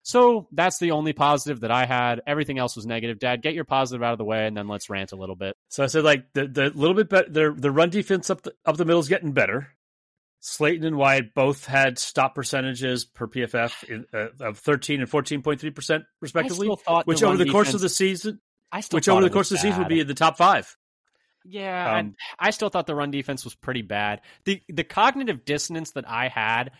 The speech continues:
Speaker 1: where I, I couldn't believe I was saying it, but they would run the ball, and I'd be like, "Oh, thank goodness they ran the ball." The, the amount of, like, I, I can't, what did I just say? I was
Speaker 2: What
Speaker 1: like,
Speaker 2: am I,
Speaker 1: "My
Speaker 2: what did
Speaker 1: goodness."
Speaker 2: I say?
Speaker 1: <laughs> I was like, "Thank goodness they ran the ball against us." I remember just t-,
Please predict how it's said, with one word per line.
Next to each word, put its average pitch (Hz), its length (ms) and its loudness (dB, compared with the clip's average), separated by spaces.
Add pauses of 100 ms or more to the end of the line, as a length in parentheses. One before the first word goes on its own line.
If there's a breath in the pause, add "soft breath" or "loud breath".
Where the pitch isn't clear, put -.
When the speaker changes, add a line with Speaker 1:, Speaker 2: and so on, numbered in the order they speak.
(260 soft breath)
Speaker 1:
where 131 340 0 (680)
I, 175 300 2 (720)
I 180 140 2
couldn't 208 320 -2
believe 156 240 0
I 139 60 4
was 131 100 0
saying 135 180 -2
it, 123 100 -6
but 131 120 -6
they 165 80 2
would 175 140 -2
run 156 140 2
the 143 80 -2
ball, 135 180 2
and 165 80 0
I'd 131 80 -2
be 120 60 -2
like, 104 120 -4
"Oh, 160 80 4
thank 123 240 -2
goodness 120 320 -4
they 110 140 -8
ran 113 180 -2
the 98 60 -8
ball." 95 320 -4 (420 soft breath)
The, 180 120 4
the 165 260 0
amount 202 340 6
of, 185 140 2
like, 131 240 2
I, 180 260 0
I 196 80 0
can't, 147 300 -6 (460)
what 151 120 -2
did 294 100 2
I 311 100 4
just 339 200 -4
say? 339 260 2
I 160 100 2
was 160 120 -2
Speaker 2:
What 202 100 4
Speaker 1:
like, 247 80 4
Speaker 2:
am 196 60 4
I, 151 60 0
Speaker 1:
"My 143 40 -2
Speaker 2:
what 220 60 8
did 285 60 4
Speaker 1:
goodness." 156 260 2
Speaker 2:
I 370 140 6
say? 131 260 2
Speaker 1:
<laughs> 156 80 -4
I 226 40 2
was 214 120 2
like, - 160 -4
"Thank - 400 -4
goodness 202 280 0
they 196 120 0
ran 208 160 2
the 214 80 0
ball 160 240 4
against 294 240 -2
us." 294 100 -6
I 156 120 -4
remember 196 320 -4
just 165 180 -10 (580)
t-, 143 120 -14